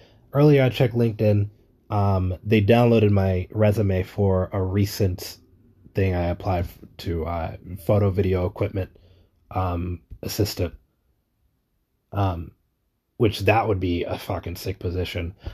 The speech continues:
I, I, I read the thing, forty hours a week, twenty-one bucks an hour. Um, f-, and it, they work on, like, four day, they do four day weeks, so four ten-hour days a week.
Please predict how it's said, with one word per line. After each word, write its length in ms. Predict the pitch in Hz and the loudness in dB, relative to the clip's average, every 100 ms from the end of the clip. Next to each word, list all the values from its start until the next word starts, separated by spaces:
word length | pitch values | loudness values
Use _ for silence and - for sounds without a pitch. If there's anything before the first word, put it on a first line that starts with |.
| - | -4
I, 80 | - | 2
I, 360 | 101 95 101 92 | 4 4 4 4
I 100 | 92 | 2
read 240 | 98 98 98 | 2 2 2
the 60 | |
thing, 260 | 98 120 120 | 0 0 0
forty 360 | 107 113 110 110 | 0 0 2 2
hours 280 | 104 101 | 0 0
a 60 | 104 | 0
week, 420 | 101 101 104 - _ _ _ _ _ | 0 0 -2 -12 _ _ _ _ _
twenty-one 440 | - - 107 107 101 | -6 0 4 4 2
bucks 260 | 95 - | 0 -2
an 80 | 110 | -2
hour. 420 | 92 92 92 90 - _ _ _ | -2 -2 -2 -4 -8 _ _ _
Um, 520 | - 95 90 87 87 85 _ - | -2 0 0 -2 -6 -10 _ -16
f-, 260 | - - - | -16 -18 0
and 280 | 110 98 92 | 2 4 0
it, 180 | 95 | -2
they 100 | 101 | 0
work 280 | 98 101 98 | 2 2 2
on, 100 | 101 | 0
like, 160 | 95 - | 0 -4
four 300 | - 104 98 | -4 0 2
day, 360 | 92 90 90 - - | 2 -2 -4 -10 -4
they 160 | 110 | -2
do 100 | 98 | 0
four 240 | 98 - 98 | -2 0 2
day 160 | 98 | 2
weeks, 300 | 92 95 104 | 2 0 0
so 240 | - 92 90 | -4 -4 -4
four 260 | - 98 | -2 0
ten-hour 460 | 98 95 92 92 90 | 0 -2 -2 -2 -2
days 240 | 90 92 | -4 -4
a 60 | 90 | -2
week. 220 | 95 110 | -4 -6